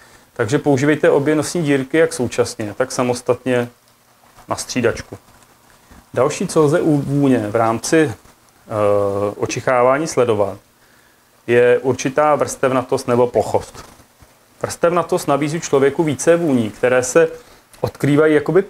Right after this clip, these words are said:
postupně, jako když loupete cibuli. A je to pozitivní vlastnost, která vás vlastně láká k objevování. Naopak plochost je určitá forma, eh,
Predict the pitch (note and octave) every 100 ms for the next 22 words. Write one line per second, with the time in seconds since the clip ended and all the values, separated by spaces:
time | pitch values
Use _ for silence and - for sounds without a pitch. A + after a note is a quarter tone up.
0 | _ D3+ - - B2 - A2+ G#2+ C#3 C#3+
1 | C#3 B2+ A#2 C#3+ E3+ E3 - - - _
2 | _ _ - C#3+ B2 A#2+ A2 G2+ - _
3 | _ _ _ A#2 A#2+ E3 C#3+ G#3+ D#3 A#2+
4 | G#2+ G2+ - G2+ - - A#2+ A#2+ C3 C#3+
5 | C#3+ C#3+ - D#3 B2+ - C3+ G#2+ A2+ A2+
6 | G#2+ G#2+ A2 G#2+ G#2 - _ _ - -
7 | - - - - - - - A2+ B2+ C#3+
8 | F3 - C3+ A#2 B2+ B2+ - - B2+ B2+
9 | B2+ D3+ D#3+ D#3 - C#3 C3+ C#3 C3+ _
10 | _ _ _ _ _ _ _ _ _ _
11 | -